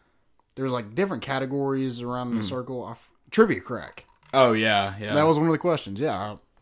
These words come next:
Speaker 1: I don't
Speaker 2: And
Speaker 1: know.
Speaker 2: you
Speaker 1: It,
Speaker 2: just,
Speaker 1: it just, it just stuck with
Speaker 2: you
Speaker 1: me.
Speaker 2: put
Speaker 1: It's
Speaker 2: it
Speaker 1: one
Speaker 2: to
Speaker 1: of those,
Speaker 2: memory?
Speaker 1: it's one of those questions. Yeah. It was so many times. I think it's, is it twenty-seven times when it becomes a habit?
Speaker 2: Yeah, I believe so. I believe it's
Speaker 1: Yeah.
Speaker 2: twenty-seven.
Speaker 1: So I, I at least
Speaker 2: <laughs> You
Speaker 1: answer that question twenty-seven times.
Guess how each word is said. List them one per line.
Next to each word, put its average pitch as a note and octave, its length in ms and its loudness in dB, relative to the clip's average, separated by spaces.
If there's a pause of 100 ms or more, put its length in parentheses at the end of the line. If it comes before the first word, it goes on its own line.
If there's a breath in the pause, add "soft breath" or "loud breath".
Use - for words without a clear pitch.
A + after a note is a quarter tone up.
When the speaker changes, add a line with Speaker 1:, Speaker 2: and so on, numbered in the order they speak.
Speaker 1:
I B2+ 80 -4
don't C3+ 120 4
Speaker 2:
And C3 140 2
Speaker 1:
know. B2+ 60 4
Speaker 2:
you A#2+ 60 4
Speaker 1:
It, A2+ 40 4
Speaker 2:
just, E3 60 2
Speaker 1:
it D#3 60 0
just, E3+ 260 4
it E3 80 0
just D#3 180 2
stuck D#3+ 280 4
with D3+ 100 4
Speaker 2:
you A#2+ 80 -2
Speaker 1:
me. G2 60 -2
Speaker 2:
put C#3+ 100 6
Speaker 1:
It's D3+ 140 4
Speaker 2:
it - 40 4
Speaker 1:
one C#3 60 6
Speaker 2:
to - 40 6
Speaker 1:
of A#2+ 60 4
those, C3 100 4
Speaker 2:
memory? C#3 140 0 (260 loud breath)
Speaker 1:
it's - 120 -16
one D3+ 120 0
of D3+ 60 4
those D3+ 140 4
questions. A#2 520 0
Yeah. A#2 160 -2
It A#2 40 -4
was A#2 120 -4
so D#3+ 180 0
many D3+ 160 2
times. C#3+ 420 -2
I C#3+ 40 -4
think C#3+ 140 -2
it's, - 220 -10 (440 soft breath)
is D3+ 100 -8
it C#3 80 -8
twenty-seven F#3 640 2
times D3+ 420 4
when D3 160 2
it B2+ 160 -2
becomes B2+ 600 -2
a A2 240 -8
habit? A#2+ 400 -4 (400)
Speaker 2:
Yeah, F2+ 320 -4
I - 20 -8
believe G2+ 260 -4
so. - 240 -14
I G2 40 -14
believe G#2 180 -4
it's A2+ 80 0
Speaker 1:
Yeah. G#2 40 -2
Speaker 2:
twenty-seven. - 300 -10
Speaker 1:
So A2 120 -4
I, A2+ 340 -6
I C3+ 200 -4
at B2 80 -2
least D3 480 4 (120)
Speaker 2:
<laughs> - 140 -20
You C#3 160 4
Speaker 1:
answer D3 240 2
that C3+ 160 2
question C3+ 340 2
twenty-seven A2 500 -2
times. - 500 -6